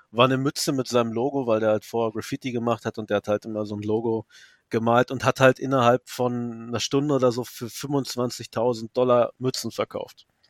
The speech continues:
Einfach nur schwarze Mützen mit seinem Logo. Er hat sowas aber vorher noch nie gemacht und hatte die natürlich auch nicht produziert, wollte die alle nach, dann produzieren lassen, also so on demand,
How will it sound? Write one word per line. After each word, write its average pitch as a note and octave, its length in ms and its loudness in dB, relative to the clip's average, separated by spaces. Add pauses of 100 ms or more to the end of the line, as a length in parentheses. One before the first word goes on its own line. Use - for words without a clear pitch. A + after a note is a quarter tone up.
(460)
Einfach B2 300 4
nur B2+ 100 2
schwarze B2 380 2
Mützen A2+ 320 -4
mit A2 100 -4
seinem A2 220 2
Logo. A2 400 0 (1080)
Er B2+ 260 6
hat C#3+ 120 2
sowas C#3+ 300 2
aber B2 140 4
vorher C#3+ 320 2
noch A#2+ 180 -2
nie D3 220 -4
gemacht C3 440 2
und A#2 80 -8
hatte B2 220 0
die A#2 100 -12
natürlich B2+ 360 -4
auch B2 60 2
nicht A#2+ 180 -6
produziert, B2+ 540 -4
wollte B2+ 260 0
die A#2 140 -2
alle A2 160 2
nach, A2+ 240 2 (540)
dann A#2 200 0
produzieren B2+ 500 -4
lassen, B2+ 320 4
also A2 180 2
so A2 180 -2
on A2 140 -2
demand, A2 440 0